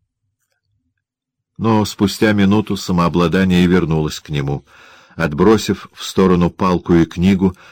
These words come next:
он опустился на одно колено рядом с Нелли и стал приводить ее в чувство, как умел. А старик только беспомощно ломал руки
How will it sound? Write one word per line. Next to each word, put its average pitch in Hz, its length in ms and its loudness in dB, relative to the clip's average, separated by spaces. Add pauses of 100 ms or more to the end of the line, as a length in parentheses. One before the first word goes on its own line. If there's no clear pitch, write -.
(260)
он 90 180 0
опустился 98 720 0
на 87 140 0
одно 87 240 -2
колено 87 460 0
рядом 80 300 -2
с - 160 -10
Нелли 90 340 0
и 85 100 0
стал 90 320 -4
приводить 82 580 -2
ее 82 200 0
в - 100 -8
чувство, 98 580 -2 (320)
как - 240 -6
умел. 80 440 0 (840)
А 82 220 -4
старик 107 480 0
только 95 280 0
беспомощно 85 720 -2
ломал 78 380 -2
руки 101 320 0